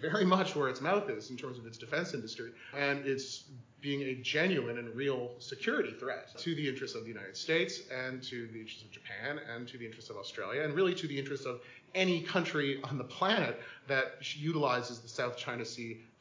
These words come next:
for any economic purpose, which includes almost everyone in terms of the sheer amount of shipping that goes through the South China Sea. So it's, it's, it, it is a que-,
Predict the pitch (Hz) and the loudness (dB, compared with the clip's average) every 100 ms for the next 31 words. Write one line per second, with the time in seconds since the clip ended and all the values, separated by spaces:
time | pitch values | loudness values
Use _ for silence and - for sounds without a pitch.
0 | - 131 117 113 139 131 127 123 127 113 | -6 0 2 0 0 -2 -2 -4 -2 -2
1 | 104 104 - 190 - - - 135 131 127 | -4 -4 0 0 0 -8 -2 0 0 -4
2 | 123 127 123 - - 165 139 127 - - | -4 -4 -4 -8 -2 2 2 0 -6 -2
3 | 220 226 165 113 - - 143 135 135 127 | 2 4 4 0 -4 -8 -6 -4 -2 -4
4 | 120 117 - 131 120 113 110 110 110 - | -4 -4 -4 -2 -2 -2 -4 -6 -8 -2
5 | - 233 135 107 107 113 107 - 113 107 | 0 2 0 -4 -6 -6 -6 -6 -6 -4
6 | 107 - - - - 104 - 107 104 - | -6 -10 -16 -8 -6 -6 -6 -6 -6 -10
7 | 101 - - 151 139 135 139 143 139 - | -14 -14 -4 4 6 6 4 0 -2 -4
8 | 135 139 - - 147 151 175 220 - 156 | -2 -2 -2 -4 -2 2 4 2 2 0